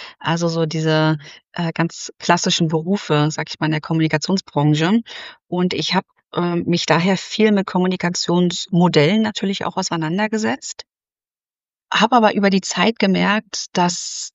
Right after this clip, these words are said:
mich mehr interessiert, wie wir miteinander kommunizieren. Ja, also wie wir übereinander reden, wie wir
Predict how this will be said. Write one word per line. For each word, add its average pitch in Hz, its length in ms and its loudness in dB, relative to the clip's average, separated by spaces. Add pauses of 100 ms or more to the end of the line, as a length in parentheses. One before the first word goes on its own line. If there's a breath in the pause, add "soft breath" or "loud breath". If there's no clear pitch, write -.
(160)
mich 202 400 -2 (140)
mehr 190 480 4
interessiert, 226 840 -2
wie 202 160 0
wir 196 220 0 (340)
miteinander 180 880 2
kommunizieren. - 1080 -6 (260)
Ja, 196 220 -8
also 175 360 -6
wie 175 160 -6
wir 165 300 2 (520 loud breath)
übereinander 165 760 4
reden, 160 420 -2
wie 160 180 -6
wir 160 360 2